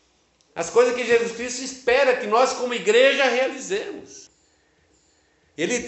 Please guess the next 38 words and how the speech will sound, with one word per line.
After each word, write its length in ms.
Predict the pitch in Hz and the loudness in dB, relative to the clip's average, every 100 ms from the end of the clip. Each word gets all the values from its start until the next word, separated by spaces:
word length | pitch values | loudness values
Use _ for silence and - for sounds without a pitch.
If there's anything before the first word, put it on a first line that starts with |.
| 131 | -2
ele 200 | 185 - | -2 0
termina 520 | 240 214 196 220 202 | 4 4 4 4 4
aqui 180 | 175 185 | 2 0
o 80 | 170 | -2
texto, 360 | - 208 208 | 2 2 2
e 60 | 180 | 2
acho 220 | 175 175 | 0 0
isso, 680 | 175 170 - 151 117 - - - _ _ | -4 -4 -4 -4 -4 -6 -14 -20 _ _
é, 280 | - 135 135 | -4 -2 -2
muito 300 | 147 170 156 | -2 -4 0
legal, 380 | 156 156 180 180 | 0 2 2 0
porque 240 | - 185 | -2 -2
desmente 760 | 175 185 165 170 190 233 196 170 | -2 -8 -8 0 2 2 -2 -4
todos 240 | 220 233 | 0 2
aqueles 460 | 220 220 208 180 156 | 2 2 2 0 0
nossos 720 | 165 175 170 160 135 - - _ _ _ - | 0 0 -2 -10 -10 -12 -16 _ _ _ -8
preconceitos 800 | 165 170 170 151 - 170 185 - | -6 -4 -6 -6 -4 -2 -2 -6
a 60 | 117 | -10
respeito 640 | 127 - - 131 131 120 | -12 -12 -8 -8 -8 -14
da, 340 | 113 120 113 | -10 -8 -8
da 160 | 117 110 | -8 -10
fé, 320 | - 123 120 | -8 -6 -6
né? 120 | 117 | -6
Todas 160 | - 156 | -8 -8
aquelas 260 | 175 156 - | -6 -8 -8
coisas 240 | 160 - | -10 -12
que 60 | 143 | -14
a 20 | |
gente 160 | 151 | -12
já 100 | 139 | -10
tem 180 | 135 147 | -8 -6
na 120 | 147 | -6
nossa 320 | 135 139 - 135 | -4 -6 -8 -8
cabeça. 880 | 131 110 110 151 139 131 123 - - - - _ _ | -8 -8 -8 -6 -6 -8 -8 -10 -20 -20 -20 _ _
Ele 320 | 131 139 165 165 | -10 -8 -6 -6
diz 220 | 190 185 | -8 -10
que 120 | 196 | -6
um, 300 | 190 180 | -6 -6